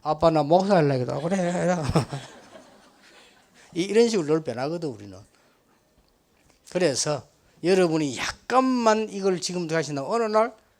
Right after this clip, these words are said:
정확하게 나옵니다. 이게 나와져야 여러분이 이제는 뭐, 이 일 프로로 가고 일을 가는 거 아닙니까? 이게 나와져야. 이런 걸 찾는 게 지금 여러분 지난 길입니다.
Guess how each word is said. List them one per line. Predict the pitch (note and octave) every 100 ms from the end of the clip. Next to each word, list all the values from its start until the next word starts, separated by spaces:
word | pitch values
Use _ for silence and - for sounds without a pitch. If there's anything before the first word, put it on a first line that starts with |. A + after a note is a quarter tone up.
| _
정확하게 | - B2+ G#3+ - A#3+ A3+
나옵니다. | C#3 F#2 G2 - _ _ _ _ _ _ _ _ _
이게 | - A#3 B3 C#4
나와져야 | C3 A2 D#3 F#3+ D#3 E3 G#3 F3 - - -
여러분이 | F#3 F3+ D3 C#3
이제는 | C3 C3+ B2+
뭐, | A#2+ B2 A2+ - - _ -
이 | A#2+ B2+ B2+ _
일 | F#3 D#3
프로로 | - D3+ C3
가고 | B2 A#2+ A2+ A2+ - _ - _ -
일을 | C#3+ C#3
가는 | - C3 C#3
거 |
아닙니까? | F#2+ E2 F#2 - D#2 F2 F#2+ E2+ - _ - - - - _ - _ - - - -
이게 | D#3 D3
나와져야. | G2+ F2 A#2 A2 G2+ F#2+ _ _ _ _ _ _
이런 | A3+ C4+
걸 | C4
찾는 | G#3 - G#3+ G#3+
게 |
지금 | E3 E3 D#3
여러분 | E3 C#3+
지난 | - B2+ C3+
길입니다. | B2+ C3 B2+ A2 E2+ C#2+